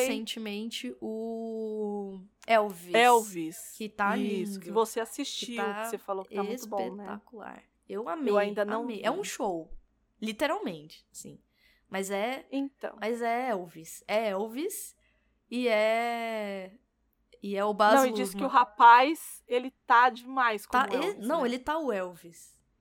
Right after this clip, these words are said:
Speaker 1: Ele tá o Elvis. Chegou uma
Speaker 2: Minha,
Speaker 1: hora
Speaker 2: minha
Speaker 1: que
Speaker 2: cunhada, eu dei muita
Speaker 1: É.
Speaker 2: risada, porque o El-, o Elvis é um, é, existem alguns, alguns homens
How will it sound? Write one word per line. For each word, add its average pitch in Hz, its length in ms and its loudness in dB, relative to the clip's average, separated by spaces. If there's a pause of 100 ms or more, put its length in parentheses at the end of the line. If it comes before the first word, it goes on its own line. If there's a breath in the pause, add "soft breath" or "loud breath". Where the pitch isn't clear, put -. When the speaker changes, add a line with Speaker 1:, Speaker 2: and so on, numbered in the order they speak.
(220)
Speaker 1:
Ele 202 120 -10
tá 277 160 -4
o 294 120 -2
Elvis. 185 280 -4
Chegou 247 200 0
uma 269 280 6
Speaker 2:
Minha, 254 260 12
Speaker 1:
hora 262 180 2
Speaker 2:
minha 269 180 6
Speaker 1:
que - 60 -4
Speaker 2:
cunhada, 254 920 6
eu 240 100 0
dei 240 160 8
muita 262 280 2
Speaker 1:
É. - 20 4
Speaker 2:
risada, 208 640 2
porque 214 520 6 (960)
o 226 140 8
El-, 285 240 8
o 220 140 0
Elvis 240 680 4
é 214 160 4
um, 226 240 -4 (100)
é, 208 500 -10 (440)
existem 330 600 2
alguns, 240 1080 -6
alguns 214 800 -6
homens 202 760 -6